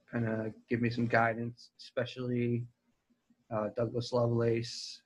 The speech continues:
who really took me under his wing as far as kind of mentoring me for that first season. Uh,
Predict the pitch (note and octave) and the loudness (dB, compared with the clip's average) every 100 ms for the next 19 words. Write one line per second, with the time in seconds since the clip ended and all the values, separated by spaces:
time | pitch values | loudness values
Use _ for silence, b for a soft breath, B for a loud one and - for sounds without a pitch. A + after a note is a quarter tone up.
0 | - B2 A2+ A2 A2 A2+ A2+ A#2 A#2+ A#2+ | -10 -6 -4 -4 -2 -2 0 -2 -6 -2
1 | A2+ A2 A2 G#2+ A2 - A2+ A2+ A2+ A2+ | 0 0 -2 -2 -4 -2 0 0 0 -2
2 | A2 A#2 _ A2+ G#2+ G#2+ - - - A2+ | -6 -10 _ -2 -2 -4 -8 -14 -4 2
3 | A2 G#2+ A2 G#2+ - - _ _ - A2 | 2 2 0 -2 -8 -18 _ _ -8 -6
4 | - _ _ _ _ _ A#2 A#2 A#2+ B2 | -6 _ _ _ _ _ -2 -2 0 2
5 | A#2+ A#2 A#2 A2+ A2+ A#2 A#2 A#2+ - A#2 | 2 4 2 -2 -2 0 -2 -4 -8 -4
6 | A2 - - A2+ A2 - A#2+ A2 A#2 A2+ | -4 -4 -4 -4 -4 -6 -6 -4 -6 -6
7 | A2+ A#2+ _ _ _ _ _ _ _ _ | -8 -10 _ _ _ _ _ _ _ _
8 | G#2+ G2+ | -8 -6